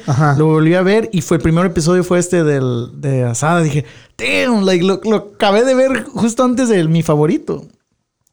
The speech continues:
Speaker 1: Yeah, dude. Está súper chido. Um, es, es, I mean, yeah. Acabé de verlos y dije, "Wow,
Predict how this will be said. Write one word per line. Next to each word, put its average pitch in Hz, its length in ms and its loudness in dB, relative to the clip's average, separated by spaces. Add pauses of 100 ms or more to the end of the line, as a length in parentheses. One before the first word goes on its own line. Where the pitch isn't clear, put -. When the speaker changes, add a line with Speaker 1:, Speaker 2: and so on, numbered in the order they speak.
(100)
Speaker 1:
Yeah, 135 300 2
dude. 143 380 0 (140)
Está 143 440 0
súper 165 440 0
chido. 170 540 2
Um, 139 760 2 (1400)
es, 147 400 -6
es, - 420 -6 (120)
I 143 40 -2
mean, 135 260 0
yeah. 117 220 -2 (600)
Acabé 156 340 0
de 165 80 4
verlos 160 360 2
y 143 60 2
dije, 135 240 0
"Wow, 127 320 0